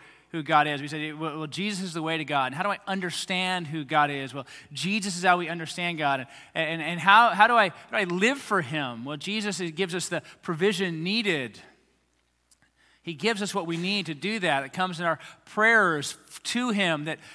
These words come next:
you know, asking the Father, "Anything in my name, and I will give it to you." As we're walking with him, we see these. Well, now we get to kinda take it. <clears throat> It's the same idea, but we get to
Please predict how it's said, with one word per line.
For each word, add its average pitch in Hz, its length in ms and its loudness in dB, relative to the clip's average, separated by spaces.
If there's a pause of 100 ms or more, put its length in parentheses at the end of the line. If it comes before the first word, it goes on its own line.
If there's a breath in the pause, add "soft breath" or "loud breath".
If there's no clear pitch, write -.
(140 loud breath)
you 160 80 -4
know, 170 60 4
asking 202 300 8
the 202 60 -4
Father, 214 260 10
"Anything 226 280 2
in 240 80 0
my 226 160 6
name, 202 500 0 (500 soft breath)
and 175 120 0
I 202 100 10
will 220 140 4
give 226 180 0
it 269 120 -6
to 190 120 -4
you." 151 160 -4
As 143 100 -8
we're 180 120 -4
walking 208 500 0
with 175 120 -6
him, 170 100 -6
we 170 80 -6
see 247 240 -4
these. 180 180 -2
Well, 185 80 -6
now 214 200 6
we 247 100 0
get 220 100 -4
to 214 100 -4
kinda 180 440 -2 (340 loud breath)
take 220 300 0
it. - 160 -2 (360)
<clears throat> 180 220 -6
It's 185 140 -8
the 190 200 -6 (200)
same 277 460 2
idea, 226 520 6
but 196 100 0
we 190 80 -2
get 208 140 -4
to 185 140 -2